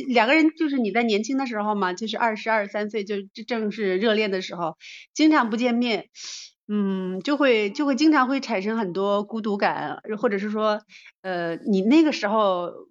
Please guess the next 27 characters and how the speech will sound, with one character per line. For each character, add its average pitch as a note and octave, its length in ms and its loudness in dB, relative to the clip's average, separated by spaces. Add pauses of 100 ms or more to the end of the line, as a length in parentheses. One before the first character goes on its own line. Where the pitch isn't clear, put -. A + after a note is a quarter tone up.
(140)
不 A#3 80 -12
是 A3+ 160 -8
说 A3 140 -2
爱 B3 220 0
玩 F#3 220 -2
吧， G#3 80 -4
就 C4 120 -6
是 C4 180 -4
说 A#3+ 180 -2
还 G#3 140 -2
是 A#3+ 200 -2
有， E3+ 280 -2 (400)
有 G#3+ 120 0
朋 G3+ 200 2
友 B3+ 160 2
的， G#3+ 80 2
有 F#3+ 120 0
交 A#3 160 2
际 A#3 120 -2
圈 A3+ 300 0
的， F3+ 240 2
然 G3 180 -2
后 G3 500 -2 (300)
也 G3+ 140 0
有 A#3 160 2
一 G#3+ 60 -2
些， G#3+ 580 2